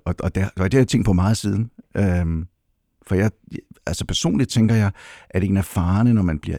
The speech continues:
ældre, eller, eller kommer igennem karrieren, det er, at man, man er måske uddannet, øh, nu er jeg jurist, ikke?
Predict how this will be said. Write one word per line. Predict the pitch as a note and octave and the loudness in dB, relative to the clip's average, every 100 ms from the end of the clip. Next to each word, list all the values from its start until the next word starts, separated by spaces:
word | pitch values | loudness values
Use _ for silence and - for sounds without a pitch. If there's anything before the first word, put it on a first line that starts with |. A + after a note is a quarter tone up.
| - | -6
ældre, | G#2 - B2 | -6 -2 -4
eller, | - E2 - | -4 -8 -10
eller | - E2 - _ _ - | -12 -12 -12 _ _ -12
kommer | - F#2 | -2 -2
igennem | G2 A2 | 0 0
karrieren, | A2 E2+ E2 F#2 | 0 0 0 0
det | G2+ | 0
er, | F#2+ | 0
at | |
man, | F#2 E2+ - - - - - - _ _ _ _ - | 0 -2 -6 -20 -20 -20 -20 -20 _ _ _ _ -6
man | G#2 G2 | 0 2
er | |
måske | G2 F2 B2 | 2 0 0
uddannet, | B2 C3+ G#2 G2+ F2 | 2 2 2 0 -2
øh, | E2 | -2
nu | - | 2
er | B2 | 4
jeg | A#2+ A#2 | 4 2
jurist, | D#2+ - - | -2 -10 -10
ikke? | G#2+ - | -10 -10